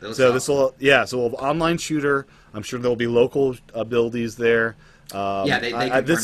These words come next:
Speaker 1: confirmed
Speaker 2: will
Speaker 1: that.
Speaker 2: be
Speaker 1: They
Speaker 2: a
Speaker 1: said that,
Speaker 2: much
Speaker 1: yeah.
Speaker 2: more. So they showed this one mode, this one map. I, they're gonna flesh this out, and in twenty fifteen, we're gonna have this really fleshed out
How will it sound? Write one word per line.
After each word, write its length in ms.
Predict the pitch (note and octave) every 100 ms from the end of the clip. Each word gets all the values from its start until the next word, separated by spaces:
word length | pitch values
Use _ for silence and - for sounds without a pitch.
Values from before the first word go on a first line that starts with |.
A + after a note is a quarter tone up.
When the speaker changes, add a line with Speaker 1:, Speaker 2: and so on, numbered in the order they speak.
| G3+
Speaker 1:
confirmed 40 |
Speaker 2:
will 60 | G#3
Speaker 1:
that. 40 |
Speaker 2:
be 160 | F3 E3+
Speaker 1:
They 180 | D3+ C#3
Speaker 2:
a 40 |
Speaker 1:
said 200 | B2+ A2+
that, 60 | C3
Speaker 2:
much 200 | C#3+ C#3+
Speaker 1:
yeah. 100 | C#3+
Speaker 2:
more. 520 | C3+ B2+ A#2+ A2 A2 - - - - -
So 160 | - D3
they 100 | D#3
showed 160 | G#3+ F3+
this 120 | C#3+
one 300 | D3 C#3+ C3+
mode, 240 | A#2+ A2
this 100 | G#2
one 280 | G#2 A2+ G#2+
map. 300 | G#2 F2+ F2 -
I, 180 | G#2 A2 -
they're 120 | A#2+
gonna 120 | C3 B2
flesh 300 | - A#2+ -
this 180 | A#2 A#2
out, 360 | G#2 G#2 G2+ - - - _
and 140 | A2 A2
in 60 |
twenty 260 | G2 C3 B2+
fifteen, 520 | C3 A#2+ - G#2+ G2+
we're 80 | G2
gonna 120 | G#2+
have 80 | G2+
this 140 | G2 G2
really 260 | G#2 G2+
fleshed 400 | F#2+ - G#2+ - A2
out 260 | G#2 G2